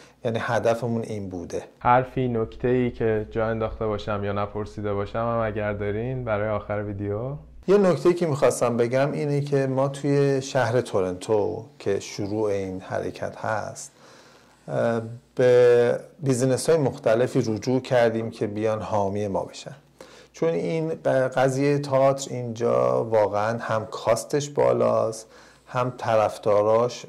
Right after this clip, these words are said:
Speaker 1: آدمای خیلی به قول معروف خاصی هستن که توی، اه، می‌تونم بگم محدود هستن. یه نکته‌ای که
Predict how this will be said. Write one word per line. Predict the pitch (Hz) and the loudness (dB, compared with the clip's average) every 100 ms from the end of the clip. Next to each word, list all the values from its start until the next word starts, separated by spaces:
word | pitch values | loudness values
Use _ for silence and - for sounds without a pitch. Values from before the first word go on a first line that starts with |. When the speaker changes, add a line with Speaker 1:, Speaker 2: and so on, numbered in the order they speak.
| - | -10
Speaker 1:
آدمای | 110 101 101 107 110 113 | -6 -4 -4 -4 -4 -6
خیلی | - 95 101 104 - | -4 -6 -6 -12 -10
به | 104 | -8
قول | 98 | -4
معروف | 98 92 101 - | -4 -2 -4 -4
خاصی | - 98 - - | -2 -2 -2 -4
هستن | 110 104 104 104 | -4 -4 -6 -6
که | 104 | -8
توی، | - 98 98 101 104 - - - - - - | -10 -6 -4 -2 -4 -8 -18 -20 -20 -14 -4
اه، | 107 98 | 0 0
می‌تونم | 95 110 - 120 | -2 -4 -2 0
بگم | 120 120 | 2 2
محدود | 113 95 - 98 - | 0 -2 -4 -6 -8
هستن. | - - - - 285 247 | -10 -14 -16 -14 -10 0
یه | 160 220 | 6 6
نکته‌ای | 165 143 - 143 127 | 6 2 2 2 2
که | - 117 110 | 2 2 2